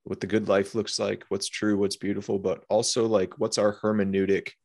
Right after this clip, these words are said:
key? And I, I don't wanna throw a bunch of language in there, 'cause I think you guys were doing a really good job, both of you, of distilling this down to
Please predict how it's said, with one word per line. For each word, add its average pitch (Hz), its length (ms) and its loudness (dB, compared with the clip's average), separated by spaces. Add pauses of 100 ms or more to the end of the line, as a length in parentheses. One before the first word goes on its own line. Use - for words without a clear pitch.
(460)
key? 101 320 0
And 87 100 -2
I, 80 180 -6
I - 220 0
don't 123 120 4
wanna 110 100 2
throw 107 240 4
a 101 40 2
bunch 104 280 0
of 95 240 -6
language 107 460 2
in 92 120 -2
there, 90 220 0
'cause 98 160 -8
I 101 60 -6
think 104 200 -6
you 104 60 -2
guys 92 140 0
were 95 60 -6
doing 95 280 0
a 87 40 -2
really 92 200 2
good 87 140 -2
job, 87 240 -2
both 95 160 0
of - 60 -10
you, 87 100 -2
of 82 80 -12
distilling 92 500 -2
this 87 140 -4
down 90 380 -2
to 85 220 -8